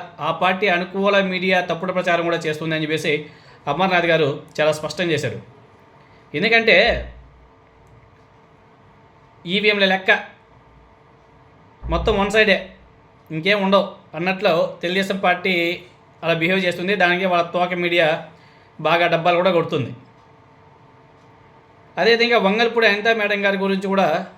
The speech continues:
అమర్నాథ్ గారు కొన్ని వ్యాఖ్యలు చేశాడు.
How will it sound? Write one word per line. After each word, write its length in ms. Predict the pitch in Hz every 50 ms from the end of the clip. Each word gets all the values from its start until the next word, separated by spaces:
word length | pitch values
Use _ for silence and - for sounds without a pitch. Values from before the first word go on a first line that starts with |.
| - - - - - - - - - - - - - - - - - -
అమర్నాథ్ 380 | 160 180 202 208 208 202 202
గారు 180 | 190 185 180 190
కొన్ని 680 | 190 190 180 175 175 170 160 156 147 143 135 135 131 123 - -
వ్యాఖ్యలు 300 | 160 151 170 165 196 185
చేశాడు. 460 | 170 160 147 160 135 104 98 117 -